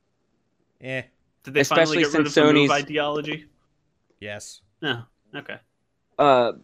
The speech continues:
Speaker 1: But
Speaker 3: but considering that
Speaker 1: Never
Speaker 3: Sony's even got their own new eye coming out,
Speaker 1: Yeah, but
Speaker 3: like
Speaker 1: Sony also has V R.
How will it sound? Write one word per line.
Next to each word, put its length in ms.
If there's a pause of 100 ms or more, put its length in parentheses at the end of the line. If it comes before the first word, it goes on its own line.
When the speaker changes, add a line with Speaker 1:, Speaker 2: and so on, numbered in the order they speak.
Speaker 1:
But 260 (160)
Speaker 3:
but 160 (220)
considering 540
that 80
Speaker 1:
Never 140
Speaker 3:
Sony's 300
even 240
got 220
their 140
own 180
new 200
eye 260
coming 360
out, 240 (1200)
Speaker 1:
Yeah, 80
but 80
Speaker 3:
like 100
Speaker 1:
Sony 300
also 220
has 140
V 200
R. 260